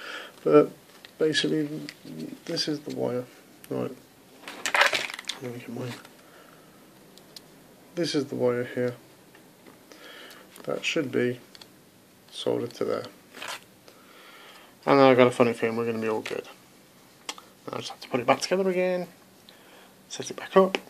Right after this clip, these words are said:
and hopefully remember,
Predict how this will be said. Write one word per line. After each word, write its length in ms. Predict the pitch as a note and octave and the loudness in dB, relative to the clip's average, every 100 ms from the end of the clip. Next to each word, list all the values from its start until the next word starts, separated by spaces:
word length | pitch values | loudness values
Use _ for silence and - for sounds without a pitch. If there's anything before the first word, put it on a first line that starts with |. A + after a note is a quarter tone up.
| - - - - - - - - - - - | -20 -20 -20 -20 -20 -20 -20 -20 -20 -20 -12
and 160 | C#3 C#3 | -10 -8
hopefully 840 | B2 E3 - - - - D#3 D3+ | -6 -6 -8 -20 -20 -12 -8 -8
remember, 1400 | D3 C#3 D3 D3 D3+ D3 D3 C#3+ C#3+ C#3+ D3 C#3+ C#3+ C#3+ | -8 -6 -6 -2 0 0 -2 -6 -8 -8 -6 -6 -6 -8